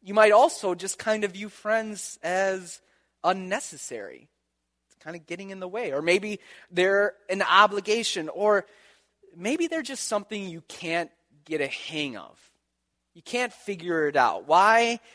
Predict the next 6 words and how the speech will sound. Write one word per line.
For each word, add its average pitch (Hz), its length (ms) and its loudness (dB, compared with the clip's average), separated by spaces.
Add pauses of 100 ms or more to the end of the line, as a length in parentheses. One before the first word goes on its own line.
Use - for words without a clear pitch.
(240)
is 185 280 2
friendship 196 640 -2 (500)
easier 220 500 -4
for 208 320 -8
some 196 520 -6
people, 117 640 -8